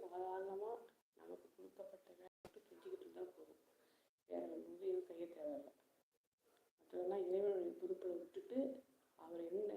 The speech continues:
நம்மளை எப்படி ஆட்ட வைக்கிறாரோ, அதை விட ஆடிட்டு போயிட்டே இருக்கணும். எப்படி வெளிச்சம், அந்த இறைவனுடைய அந்த ஜோதி ஒளி வெப்பமா இருக்குமா, குளிரா இருக்குமா? ரெண்டுமாவே இருக்காது. ரெண்டுக்கும் நடுவுல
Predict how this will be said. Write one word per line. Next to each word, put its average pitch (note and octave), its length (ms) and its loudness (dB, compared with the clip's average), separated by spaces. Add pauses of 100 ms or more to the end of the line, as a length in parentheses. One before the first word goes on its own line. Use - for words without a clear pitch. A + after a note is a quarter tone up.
நம்மளை E3 300 0
எப்படி G#3+ 220 -8 (100)
ஆட்ட F#3 220 -2
வைக்கிறாரோ, F3+ 420 2 (680)
அதை F3+ 140 0
விட F3+ 200 4
ஆடிட்டு F3 280 0
போயிட்டே F3 300 -2
இருக்கணும். - 320 -4 (1120)
எப்படி F#3+ 280 4 (120)
வெளிச்சம், G3 520 4 (400)
அந்த F3+ 160 4 (380)
இறைவனுடைய G3 560 8
அந்த E3+ 120 4 (120)
ஜோதி G3 280 8 (120)
ஒளி F#3+ 140 8 (460)
வெப்பமா G#3 440 4
இருக்குமா, G3 360 2 (120)
குளிரா F#3 380 8
இருக்குமா? D#3+ 320 -2 (160)
ரெண்டுமாவே G3+ 540 10
இருக்காது. F3 400 6 (500)
ரெண்டுக்கும் G#3 400 10
நடுவுல G3 260 8